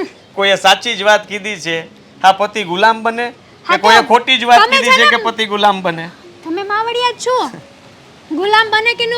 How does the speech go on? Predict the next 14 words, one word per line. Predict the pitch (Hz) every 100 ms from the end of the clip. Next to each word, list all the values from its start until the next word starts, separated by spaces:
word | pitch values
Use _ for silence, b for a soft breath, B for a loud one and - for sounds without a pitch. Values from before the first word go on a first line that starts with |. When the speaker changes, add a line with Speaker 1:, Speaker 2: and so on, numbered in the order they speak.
| 453
Speaker 1:
બને? | 370 262 - - - - - - - - - 156
Speaker 2:
એ |
તારું | 147 165 143
કામ | 147 143
કર | 120 131
ને | 135 113
જાને. | 120 139
Speaker 1:
નથી | 147 349
Speaker 2:
આટલું | 427 440
Speaker 1:
કરવું. | 349 185
Speaker 2:
કામ | 165 175 180
ચીંધ્યું | 151 170 202 170
છે, | 135
હે? | 135 - 151